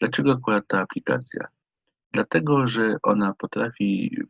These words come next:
za pomocą niej możesz zrobić w bardzo prosty sposób, e, krótkie wideo. To wideo może uatrakcyjnić twój blog,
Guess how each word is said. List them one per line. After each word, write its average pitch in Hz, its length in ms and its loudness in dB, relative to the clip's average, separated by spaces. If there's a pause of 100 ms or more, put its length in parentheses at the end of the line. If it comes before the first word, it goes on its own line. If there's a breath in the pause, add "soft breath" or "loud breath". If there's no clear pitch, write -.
(120)
za 85 120 2
pomocą 90 420 -4
niej 92 320 2 (200)
możesz 80 380 0
zrobić 95 560 0
w 73 100 -20
bardzo 110 300 0
prosty - 380 -4
sposób, - 440 -10 (480)
e, 85 300 4
krótkie 90 840 0
wideo. 65 500 0 (540)
To 123 240 0
wideo 95 340 2
może 87 260 -2
uatrakcyjnić 78 920 0
twój 69 240 0
blog, 107 480 0